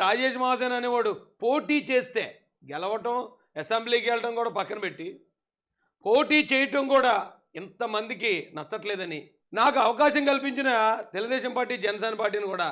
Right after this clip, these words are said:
ఇంత సెంటిమెంటల్ బ్లాక్‌మెయిల్ చేస్తారని నేనైతే ఊహించలేదండి. దయచేసి మీరు నిజంగా అంత ఘోరంగా వారి మీదకి సెంటిమెంటల్ బ్లాక్‌మెయిల్ చేద్దామనే ఆ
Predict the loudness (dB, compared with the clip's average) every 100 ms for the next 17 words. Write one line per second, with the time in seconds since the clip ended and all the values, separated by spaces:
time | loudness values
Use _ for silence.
0 | -6 _ _ _ _ -14 -12 -2 2 4
1 | 2 -4 -12 -10 -8 -6 -6 -6 -4 -6
2 | -6 -8 -6 -6 -6 -10 -10 -12 -16 _
3 | _ _ _ _ _ _ -12 -8 -6 -6
4 | -6 -8 -8 -8 -8 -10 -14 -18 _ _
5 | _ _ _ _ _ -2 2 2 2 4
6 | 4 2 -4 -4 -2 -2 0 4 2 2
7 | -14 _ -8 0 0 4 4 6 4 6
8 | 4 2 -2 -4 -4 -4 -4 -4 -4 -2
9 | -2 -2 -6 -4 -6 -6 -8 -6 -8 -10
10 | _ _ -8